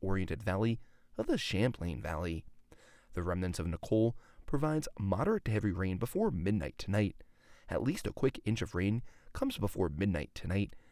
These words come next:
with northern New York, especially the higher terrain, seeing around two inches. A dry slot and low pressure moves overhead after midnight and provides a quick reprieve from moderate to heavy rain. It does remain a bit breezy tonight,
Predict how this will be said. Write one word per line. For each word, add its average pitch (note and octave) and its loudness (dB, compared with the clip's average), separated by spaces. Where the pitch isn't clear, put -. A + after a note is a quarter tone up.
with D#3 2
northern C3 4
New G#2 4
York, G2+ 4
especially D3+ 2
the - -2
higher F2+ -2
terrain, A2 4
seeing B3 2
around B3+ 2
two C4+ 2
inches. F#2+ 0
A G2+ 2
dry E2+ 2
slot F#2 0
and G2+ 2
low E2+ 2
pressure B2+ 2
moves A3+ 2
overhead G2 2
after G2 -2
midnight F#2 0
and C3 4
provides F#3+ 4
a F#3+ -2
quick - 2
reprieve - 6
from - 2
moderate A2 2
to - -8
heavy D2 -6
rain. F#2+ 2
It - -2
does F#2 0
remain A2 4
a C#3+ 2
bit E3+ 2
breezy F3 2
tonight, A2+ 4